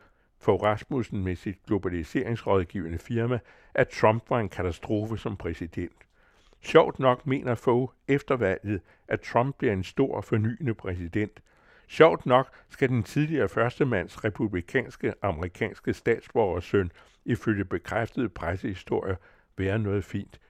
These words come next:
i Trumps administration. Sjovt nok.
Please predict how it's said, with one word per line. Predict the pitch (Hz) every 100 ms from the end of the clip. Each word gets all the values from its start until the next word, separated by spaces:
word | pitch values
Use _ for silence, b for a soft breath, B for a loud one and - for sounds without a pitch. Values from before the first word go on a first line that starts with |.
| -
i | 98
Trumps | - 85 82 - -
administration. | 95 87 82 - 85 - 78 - _ _ _ _
Sjovt | - - 98 -
nok. | - 80